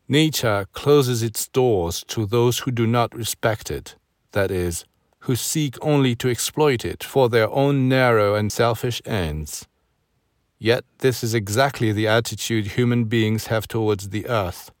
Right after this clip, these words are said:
water, air, the sun, and the other planets. Do you really think that the conquest of space is driven by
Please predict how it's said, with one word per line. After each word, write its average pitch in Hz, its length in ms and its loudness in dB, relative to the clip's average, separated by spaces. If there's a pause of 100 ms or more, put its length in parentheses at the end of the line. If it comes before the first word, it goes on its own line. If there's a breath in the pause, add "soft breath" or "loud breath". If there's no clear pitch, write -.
(160)
water, 95 600 -2 (420)
air, 92 380 0 (380)
the 101 100 -4
sun, 113 580 0
and 117 220 0
the 104 100 2
other 120 260 2
planets. - 760 -2 (960)
Do 139 80 0
you 135 180 2
really 175 320 4
think 95 320 -2
that 104 160 -4
the 113 80 -6
conquest 147 540 -2
of 117 180 -6
space 90 600 -6
is 107 120 -6
driven 127 380 2
by 110 160 0